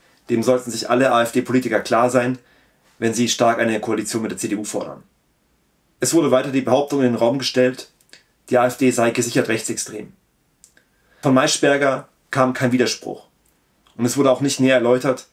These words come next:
wer das gesagt hat, weil das ist natürlich eine ganz starke Aussage. Dahinter steht aber tatsächlich gar nichts.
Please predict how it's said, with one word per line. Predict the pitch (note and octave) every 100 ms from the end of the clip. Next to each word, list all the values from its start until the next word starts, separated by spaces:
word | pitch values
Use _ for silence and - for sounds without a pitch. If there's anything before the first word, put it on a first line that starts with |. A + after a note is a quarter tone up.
| _
wer | A2+
das | B2+ -
gesagt | A2+ A2+ -
hat, | G#2 -
weil |
das | A2 A2
ist |
natürlich | B2 B2 A#2+
eine | A2+
ganz | B2+ B2+
starke | - A2+ G#2
Aussage. | B2+ - G#2 G2+ A#2 B2+ _ _ - _ _ _ _ _ _ _ _
Dahinter | - C#3 C#3+
steht | C#3+ C#3+
aber | B2+
tatsächlich | B2 B2 B2+ C3
gar | - A2 G#2+
nichts. | G2+ - -